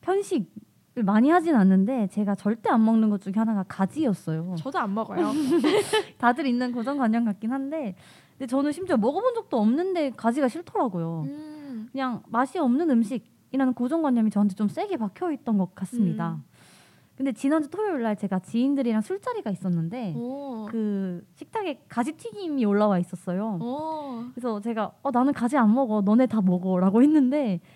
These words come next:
Speaker 1: 그 주변 분들이 "아, 이거 진짜 맛있다"고, 정말 맛있다고 해서 그 하나를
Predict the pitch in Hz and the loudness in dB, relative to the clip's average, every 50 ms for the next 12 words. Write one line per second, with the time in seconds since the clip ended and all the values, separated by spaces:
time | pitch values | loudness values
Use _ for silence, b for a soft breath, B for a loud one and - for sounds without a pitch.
0 | b b b - 226 214 202 196 190 180 170 - - 226 254 226 202 233 226 220 | b b b -6 -4 -2 -2 -2 -2 -4 -6 -8 -6 -4 -4 -2 0 0 0 2
1 | 202 202 180 226 269 - 240 247 254 262 - - - 254 262 262 - 320 254 196 | 0 0 -2 -4 -6 -4 -4 -4 -2 -4 -6 -6 -4 -4 -4 -2 -2 -2 -2 -2
2 | 196 - 151 - - 180 165 156 165 170 165 160 156 156 - _ - 220 254 294 | -4 -6 -8 -8 -8 -6 -6 -6 -6 -6 -6 -6 -6 -8 -12 _ -4 -2 0 0
3 | 339 302 226 208 185 - - 208 190 185 185 185 190 247 240 196 165 - b b | 2 2 2 0 -2 -2 -6 -6 -4 -4 -4 -6 -6 -6 -6 -6 -8 -8 b b
4 | b b b b b b b b - 226 220 226 349 427 453 453 440 403 392 370 | b b b b b b b b -10 -8 -8 -6 -6 -4 -4 -2 -2 -2 -2 -4
5 | 285 214 175 - | -6 -6 -8 -10